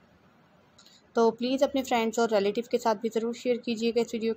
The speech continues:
को और हमें कमेंट करके भी ज़रूर बताएं कि आपको वीडियो कैसी लगी। अगर आप अपनी choice के मुताबिक कुछ देखना चाहते हैं तो वो भी आप हमें comment करके ज़रूर बताएं, हम आपको ज़रूर दिखाएंगे बहुत ही latest और बहुत ही beautiful से designer dress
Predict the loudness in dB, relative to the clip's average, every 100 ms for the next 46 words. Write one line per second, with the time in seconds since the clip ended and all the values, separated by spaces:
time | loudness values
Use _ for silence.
0 | -4 -2 2 0 0 -4 -4 -4 -4 -4
1 | -6 -4 -4 -4 -6 -4 -6 -2 -2 -2
2 | 0 -2 -2 -8 -6 -8 -6 -10 -10 -10
3 | -8 -10 -12 _ _ _ _ _ _ _
4 | _ _ _ _ _ -8 -4 -2 -2 -2
5 | -6 -6 -2 -2 -2 -4 -2 -2 -4 -8
6 | -8 -8 -6 -6 -6 -6 -8 -6 -6 -6
7 | -6 -4 -4 -4 -4 -4 -6 -8 -8 -6
8 | -8 -6 -6 -6 -6 -8 -6 -6 -4 -6
9 | -6 -8 -6 -8 -6 -4 -4 -6 -8 -6
10 | -4 -4 -4 -6 -10 -8 -8 -6 -6 -6
11 | -6 -6 -8 -10 -10 -10 -10 -10 -12 -10
12 | -8 -6 -6 -6 -4 -4 -6 -4 -6